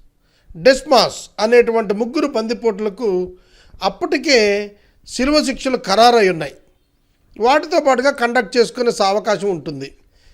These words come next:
కాబట్టి వాళ్ళు కలుసుకున్నారు, ఆలోచన చేశారు. చూడండి, ఒక మంచి ఆలోచన అయినా, ఒక చెడ్డ ఆలోచన అయినా కలిసి చేసినప్పుడు అది విజయవంతం అవుతుంది. జాగ్రత్త.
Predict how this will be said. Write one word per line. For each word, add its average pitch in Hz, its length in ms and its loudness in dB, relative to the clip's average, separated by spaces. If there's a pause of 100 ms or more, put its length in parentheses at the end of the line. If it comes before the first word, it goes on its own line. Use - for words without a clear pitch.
(220)
కాబట్టి 202 340 2
వాళ్ళు 196 680 4 (580)
కలుసుకున్నారు, 240 920 0 (640)
ఆలోచన 180 460 -2 (120)
చేశారు. 123 400 -12 (720)
చూడండి, 233 500 -2 (720)
ఒక 165 180 -6
మంచి 214 420 0
ఆలోచన 220 480 0
అయినా, 185 340 -8 (760)
ఒక 175 180 -6
చెడ్డ 185 380 -4
ఆలోచన 202 560 2
అయినా 175 360 -2 (600)
కలిసి 262 520 0
చేసినప్పుడు 233 520 -2
అది 202 120 -4
విజయవంతం 208 640 2
అవుతుంది. 151 460 -8 (880)
జాగ్రత్త. 180 580 -2